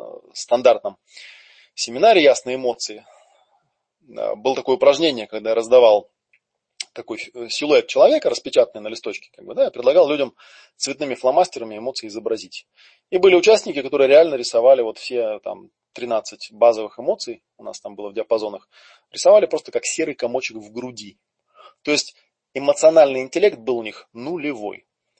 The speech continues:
Я ещё раз напомню, что определение интеллекта очень простое. Интеллект — это способность видеть тонкие различия, сходства и тождественности.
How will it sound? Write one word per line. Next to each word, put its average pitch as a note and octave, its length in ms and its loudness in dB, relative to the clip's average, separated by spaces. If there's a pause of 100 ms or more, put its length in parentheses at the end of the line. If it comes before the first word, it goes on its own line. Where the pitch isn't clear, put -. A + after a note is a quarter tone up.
Я C#3 80 2
ещё F#3 180 2
раз F#3+ 100 -4
напомню, G3+ 360 4
что - 160 2
определение E3+ 420 0
интеллекта F3 320 0
очень C#3 200 -10
простое. C#3+ 420 -4
Интеллект — D#3+ 580 -2
это - 140 -14
способность E3+ 580 -2
видеть B2+ 280 -12
тонкие A2+ 480 -6 (220)
различия, G3+ 640 -4 (220)
сходства D#3+ 580 -2
и G#3+ 80 -18
тождественности. A#2+ 880 -8